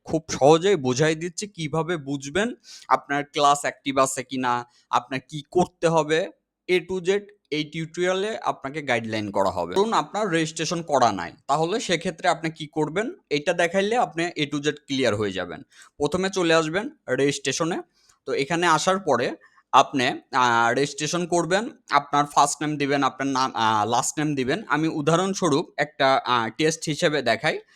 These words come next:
ধরেন জিএসএম, আহ, এমনি,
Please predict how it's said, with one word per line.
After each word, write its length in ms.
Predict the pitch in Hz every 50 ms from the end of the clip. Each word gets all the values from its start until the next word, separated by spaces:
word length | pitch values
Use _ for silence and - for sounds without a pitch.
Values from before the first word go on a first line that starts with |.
| _ - - _ _ -
ধরেন 420 | 156 165 165 165 160 160 151 143
জিএসএম, 640 | 127 139 147 151 160 160 - - 190 202 233 370 - _ _ _ _ _ _ _
আহ, 720 | - - 123 120 117 117 113 113 117 113 110 110 107 107 110 110 - _ _ _ _ _ _ _ _ _ _ _ _ _ _ _ _ -
এমনি, 300 | - - 165 165 151 143